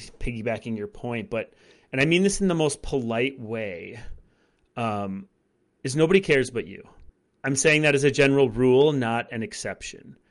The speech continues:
Like, yes, your husband cares, and your kids care, and your best running buddies care. Nobody really gives a sh-, shit. Um, and I mean that in the way that, like, for example, do you lay at home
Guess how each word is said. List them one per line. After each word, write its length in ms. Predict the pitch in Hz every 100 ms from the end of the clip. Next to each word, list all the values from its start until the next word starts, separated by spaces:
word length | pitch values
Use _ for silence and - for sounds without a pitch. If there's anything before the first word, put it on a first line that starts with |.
| _ -
Like, 240 | 120 117
yes, 240 | 135 135 135
your 140 | 110 -
husband 500 | - 117 104 107 98
cares, 480 | - 87 - - - -
and 300 | 107 101 101
your 160 | 104
kids 340 | 101 - 92 -
care, 320 | - 98 92
and 220 | 104 104
your 100 | 104
best 320 | 104 104 -
running 280 | 107 101 101
buddies 420 | 98 92 87 - -
care. 580 | - 110 98 - - _ _ _ _ _ _ _
Nobody 400 | 110 107 120 127
really 300 | 101 101 98
gives 320 | 90 95 98
a 80 | 101
sh-, 100 | - _ _ _
shit. 640 | - - - - - - _ - - _ _ _ _ -
Um, 440 | 107 98 95 85 _ _ _ _ _ -
and 300 | 175 170 175
I 120 | 160
mean 240 | 175 240 220
that 260 | 196 185
in 120 | 165 151
the 80 |
way 540 | 139 147 147 143 135 131 - -
that, 480 | 123 127 120 110 _ _ _ _ _ _ _ 135
like, 320 | 131 123 117
for 300 | - 143 143
example, 560 | 135 117 127 120 135
do 180 | 131 135
you 260 | 123 147 196
lay 260 | 165 156
at 100 | 156
home 480 | - 143 143 143 147